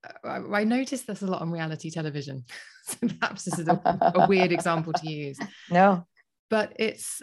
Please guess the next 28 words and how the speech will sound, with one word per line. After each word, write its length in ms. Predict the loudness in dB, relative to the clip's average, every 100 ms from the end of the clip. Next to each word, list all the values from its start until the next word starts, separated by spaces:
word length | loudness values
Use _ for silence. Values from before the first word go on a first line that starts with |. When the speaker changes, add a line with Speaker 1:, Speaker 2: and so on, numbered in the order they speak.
| -2
Speaker 1:
um, 400 | 2 4 4 2
this 200 | -2 0
idea 500 | 2 2 2 0 0
of, 420 | 0 -2 -2 -4 -10 -20 _ _ -18
uh, 120 | -12
there 180 | -4 -2
are 120 | 0
a 40 | 0
few 260 | 0 0
things 320 | 0 -4 -4 -8
that 160 | -14
can 160 | -10 -4
actually 380 | -4 -4 -4 -4
stop 500 | -4 -2 -4 -6 _ -2
any 540 | 0 2 2 0 -2 _ _ _ -14
constructive 560 | -6 -4 -4 -6 -6 -6
dialogue 480 | -4 -4 -6 -8 -8
in 120 | -6 -4
its 180 | -6
tracks. 540 | -8 -8 -8 -10 -14 -16 _ _ _ -18 -2
One 240 | 2 4
of 80 | 4
them 240 | 4 4 2
is 220 | -2 -4 -6
to 200 | -4 -4
bring 220 | -2 -4
up 80 | -2
racism 560 | -4 -4 -6 -4 -4